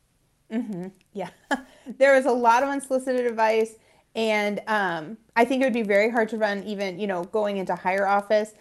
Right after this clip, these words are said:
um, because I already saw people who would speak on your behalf. And I know that even one, you know, position higher, you start to get state parties, like, sending out mailers for you.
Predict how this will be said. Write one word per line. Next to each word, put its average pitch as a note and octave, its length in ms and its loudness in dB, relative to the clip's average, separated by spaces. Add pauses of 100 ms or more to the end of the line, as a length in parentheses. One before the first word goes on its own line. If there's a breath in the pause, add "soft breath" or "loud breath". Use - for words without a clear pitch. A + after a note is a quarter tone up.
(220 soft breath)
um, F3+ 300 -2
because G3 400 -4
I G3+ 120 0
already G#3 240 2
saw G3+ 160 0
people G3+ 320 -4
who G#3+ 80 0
would F3+ 160 -4
speak G3+ 260 -8
on F#3+ 140 -4
your F3 120 -4
behalf. F#3 580 -4 (360 soft breath)
And F#3 440 -2
I G3 160 -4
know F#3+ 380 -2
that F3+ 340 -4
even A3 600 -2
one, A3+ 560 -4
you G#3+ 120 -4
know, F#3 100 -4
position G#3+ 460 -2
higher, G#3+ 280 0
you F#3+ 240 -6
start A#3 300 0
to A3 80 -4
get G#3 240 -4
state G3+ 300 -4
parties, G3 460 -6
like, - 180 -14
sending G3 420 -4
out F#3 460 -4
mailers F#3+ 600 -2
for G3+ 360 -2
you. G3 540 0